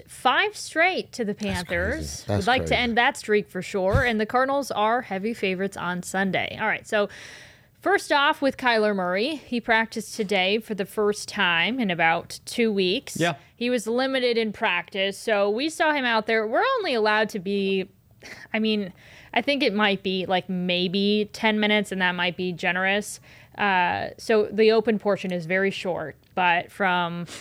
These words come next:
Speaker 1: from what we saw, Kyler threw a few passes, and then they wa-, once they got more into some team kind of stuff, he was off to the side.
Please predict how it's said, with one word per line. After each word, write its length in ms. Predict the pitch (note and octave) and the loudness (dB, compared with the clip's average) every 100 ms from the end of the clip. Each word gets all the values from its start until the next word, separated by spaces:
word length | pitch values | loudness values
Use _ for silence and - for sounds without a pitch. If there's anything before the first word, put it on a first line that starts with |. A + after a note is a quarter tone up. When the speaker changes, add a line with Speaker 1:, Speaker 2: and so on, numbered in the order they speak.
| - - | -18 -10
Speaker 1:
from 160 | - G#3 | -4 0
what 220 | G#3+ B3 | 0 0
we 180 | A#3 A#3 | -2 -4
saw, 640 | - A3 G#3 G#3 G3+ G3+ - - | -2 0 2 4 2 2 -2 -4
Kyler 400 | G#3+ G#3+ G#3+ G3+ | 0 2 2 -2
threw 200 | G#3+ G3+ | -4 -4
a 40 | |
few 200 | - G3 | -4 -8
passes, 680 | - A#3+ A3+ - A3+ A3 G#3 | -2 0 0 0 2 2 0
and 80 | F#3+ | -6
then 120 | F#3 | -4
they 120 | F#3 | -4
wa-, 200 | F3+ G3 | -4 -4
once 240 | G#3 G#3+ - | -2 -4 -2
they 120 | G3+ | 0
got 320 | G3 F#3+ - | 4 2 2
more 220 | G3 F#3+ | 0 2
into 240 | G3 - F#3+ | 0 -2 -6
some 260 | - F#3 | -2 -4
team 280 | F#3 G3+ G3 | -2 -2 -2
kind 220 | F#3 F#3 F3+ | 0 0 0
of 60 | |
stuff, 500 | - F#3 E3+ E3+ - - - - - _ _ - | -2 0 2 0 -4 -18 -20 -20 -20 _ _ -8
he 140 | - | 0
was 140 | G3 F3+ | 0 2
off 180 | E3 - | 0 -2
to 100 | D#3+ | -8
the 100 | D#3+ | -8
side. 400 | - - - | -10 -10 -14